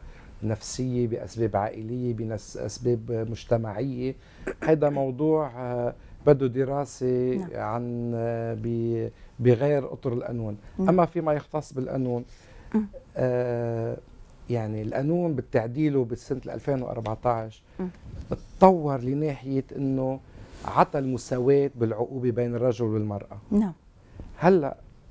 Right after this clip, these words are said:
Speaker 1: مثلًا بفرنسا بسنة الخ-، ألف وتسعمية وخمسة وسبعين التغت عقوبة ال-، الزنا.
Speaker 2: مم.
Speaker 1: ما بقى في شيء اسمه عقوبة. لا، آه، جرم الزنا لا، لا وجود لجرم ج-،
Speaker 2: أف.
Speaker 1: جزائي يعاقب عليه في حالة الزنا.
Speaker 2: مم.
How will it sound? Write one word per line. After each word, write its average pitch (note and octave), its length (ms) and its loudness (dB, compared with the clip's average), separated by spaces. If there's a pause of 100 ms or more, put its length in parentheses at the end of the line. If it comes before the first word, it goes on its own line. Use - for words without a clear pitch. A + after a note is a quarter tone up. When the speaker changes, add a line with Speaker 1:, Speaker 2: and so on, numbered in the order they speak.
(100)
Speaker 1:
مثلًا D3+ 240 -4
بفرنسا D#3 500 -2
بسنة C3 300 -8 (100)
الخ-، D3 320 0
ألف D#3 180 -4
وتسعمية C#3 400 -6
وخمسة B2+ 280 -8
وسبعين A#2 480 -4 (540)
التغت D3 500 2
عقوبة B2 420 -4 (160)
ال-، G#2+ 800 -4
الزنا. G#2 400 -2 (160)
Speaker 2:
مم. G3 80 -4 (200)
Speaker 1:
ما D3+ 60 4
بقى D#3+ 160 0
في D#3 180 -10
شيء - 220 -4
اسمه A#2+ 240 -6
عقوبة. A2+ 240 -4
لا، A#2 240 0 (200)
آه، B2 300 -4 (260)
جرم E3 220 6
الزنا C#3 460 0
لا، D3 380 2
لا D#3+ 200 4
وجود D3+ 440 0
لجرم C3 440 2
ج-، A2+ 120 -8
Speaker 2:
أف. - 440 -16
Speaker 1:
جزائي C3 720 4
يعاقب A#2+ 500 0
عليه B2 260 -2
في A#2+ 180 -6
حالة A#2+ 260 -4
الزنا. G#2+ 340 -6 (180)
Speaker 2:
مم. F#3+ 80 -4